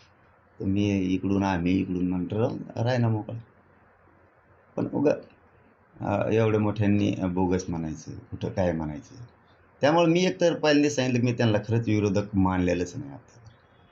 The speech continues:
ही ताकद त्यांनी मराठ्यांना आरक्षणा द्यायला विरोध करण्यापेक्षा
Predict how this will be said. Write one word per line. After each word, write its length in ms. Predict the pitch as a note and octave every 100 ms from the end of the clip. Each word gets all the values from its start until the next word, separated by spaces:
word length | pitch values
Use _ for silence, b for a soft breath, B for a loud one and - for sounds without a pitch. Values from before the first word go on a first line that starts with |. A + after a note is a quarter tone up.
| _ _ _ _ -
ही 340 | - D#3 F#3
ताकद 300 | D#3 C#3 D3+ D3
त्यांनी 420 | D3 A#2 G2 G2 - _ G2
मराठ्यांना 640 | G2+ B2 C#3+ C#3 C3+ D3+
आरक्षणा 600 | C#3 C3 - C3 C3+ C3+ - _ _ _ _ _ _ _ - _ _ _ - - G#2+
द्यायला 480 | G2+ F2+ C3+ D3+
विरोध 260 | F#3 E3+ D3
करण्यापेक्षा 680 | - A2+ G#2+ - F#2 -